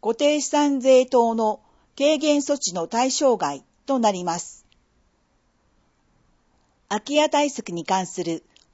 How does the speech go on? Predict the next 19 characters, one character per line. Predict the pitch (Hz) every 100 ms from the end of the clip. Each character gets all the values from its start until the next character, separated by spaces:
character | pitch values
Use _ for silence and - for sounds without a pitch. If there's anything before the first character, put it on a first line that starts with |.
| _ -
情 | 220 226
報 | 233 226 214
は | 214 202 - _ _
ホ | - 294
ー |
ム | 294 311
ペ | 320 302
ー |
ジ | 185 165
を | 139
ご | 175
覧 | 175 185
く | 190
だ | 196
さ | 190 180
い。 | 143 - _ _ _ _ _ _ _ _ _ _ _ _
検 | 254 269
索 | 269 254 247
は | 226 226